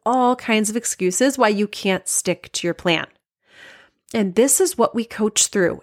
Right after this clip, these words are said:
and we evaluate. So you can take a look at your brain and outsmart it and build new habits, which will ultimately create a new life, a life that blows your mind.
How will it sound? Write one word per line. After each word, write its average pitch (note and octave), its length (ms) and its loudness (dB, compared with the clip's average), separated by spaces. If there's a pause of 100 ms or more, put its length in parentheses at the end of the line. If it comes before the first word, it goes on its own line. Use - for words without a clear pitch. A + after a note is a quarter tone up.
and G#3+ 140 -6
we G#3+ 140 -2
evaluate. G#3 840 0
So - 140 0
you G#3+ 60 -2
can A3+ 160 -8
take C4+ 380 0
a G4 60 0
look A#3 500 0 (120)
at E3+ 240 -4
your F3+ 200 -2
brain E3+ 500 0 (720)
and A3 240 0 (100)
outsmart G#3+ 600 2
it - 300 -8
and G3 160 -4
build F3+ 220 0
new A3 440 2
habits, A3 680 0
which G3+ 240 -4
will A3 220 -2 (160)
ultimately A#3 680 -2
create F#3+ 680 0 (120)
a G#3 100 0
new F3 520 2 (120)
life, E3 600 -4 (420)
a A3+ 100 2
life G3+ 580 0 (120)
that A#3+ 220 -4
blows E3 420 2 (220)
your E3 160 -4
mind. - 520 -6